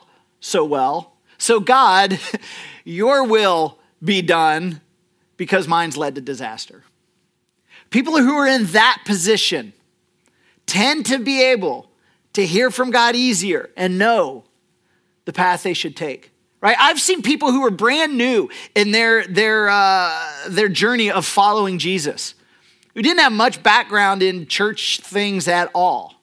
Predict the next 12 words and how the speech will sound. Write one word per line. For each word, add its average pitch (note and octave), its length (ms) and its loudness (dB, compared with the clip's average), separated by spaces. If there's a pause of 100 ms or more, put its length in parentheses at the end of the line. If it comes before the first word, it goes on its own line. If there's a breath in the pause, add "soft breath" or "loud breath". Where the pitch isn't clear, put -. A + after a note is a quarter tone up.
(680)
right? G#3 340 -2 (880)
Being D4+ 280 2
led A#3+ 460 2
by A#3+ 240 2
God G#3+ 580 2 (180)
and F#3+ 120 -4
being A#3 180 0
able C#4 160 0
to A#3 80 0
see C4+ 400 -2
that A#3+ 300 2
happen F3+ 640 -4